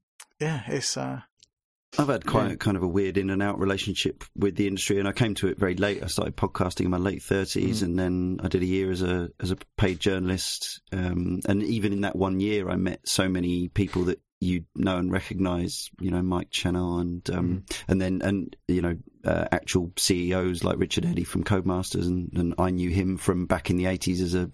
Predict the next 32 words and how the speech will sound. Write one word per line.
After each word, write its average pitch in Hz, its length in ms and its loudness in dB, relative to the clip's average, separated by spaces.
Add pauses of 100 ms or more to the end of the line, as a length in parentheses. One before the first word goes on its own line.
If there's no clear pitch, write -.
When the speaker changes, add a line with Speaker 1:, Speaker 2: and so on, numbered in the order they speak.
Speaker 2:
as 90 100 2
a 90 60 0
writer 90 380 0
for - 120 0
Crash - 380 2
and 101 100 2
Zap 107 300 2
and 92 140 2
things 98 200 2
like 92 160 2
that. 95 260 0
Speaker 3:
<laughs> - 60 2
Speaker 2:
So, 92 160 2 (640)
um, 98 560 0 (140)
and 92 140 2
obviously, 92 540 0
yeah, 87 180 0
like, 90 380 -2
I've 85 120 0
got - 200 -2
to 95 100 2
know 90 200 0
who 90 360 0
people 87 320 0
are, 87 400 0 (160)
but 95 200 0
I 92 100 0
don't 104 320 0
really 95 340 0
closely 92 880 0
follow 92 640 0
every, 87 460 -2